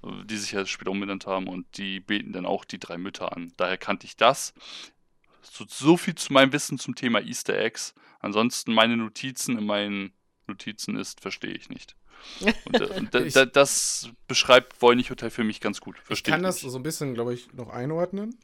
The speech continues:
Speaker 3: Es, also
Speaker 1: Ja.
Speaker 3: es gibt die, die Voynich-Manuskripte, Voynich-Manuskripte, ich
Speaker 1: Mhm.
Speaker 3: weiß nicht.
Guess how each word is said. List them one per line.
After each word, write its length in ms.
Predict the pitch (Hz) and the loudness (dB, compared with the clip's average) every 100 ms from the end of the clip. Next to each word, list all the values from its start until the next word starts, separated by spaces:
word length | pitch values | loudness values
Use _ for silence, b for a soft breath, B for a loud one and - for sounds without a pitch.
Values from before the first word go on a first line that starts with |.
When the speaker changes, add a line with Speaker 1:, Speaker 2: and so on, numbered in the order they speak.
| _ _ - | _ _ -14
Speaker 3:
Es, 180 | - - | -14 -10
also 100 | 113 | -4
Speaker 1:
Ja. 140 | 98 113 | 0 0
Speaker 3:
es 140 | - | 0
gibt 180 | 147 - | -8 -6
die, 280 | 110 117 113 | -6 -6 -8
die 260 | 107 110 110 104 | -10 -10 -10 -6
Voynich-Manuskripte, 1300 | 107 131 147 156 - - 131 135 - - - - 101 | -4 -2 -4 -6 -12 -8 -6 -6 -8 -12 -10 -12 -8
Voynich-Manuskripte, 1040 | 104 139 143 - 143 143 - 143 - 117 | -6 -6 -8 -10 -10 -10 -10 -12 -8 -4
ich 80 | - | 0
Speaker 1:
Mhm. 80 | 117 | 0
Speaker 3:
weiß 160 | 120 | -2
nicht. 180 | 143 143 | -6 -10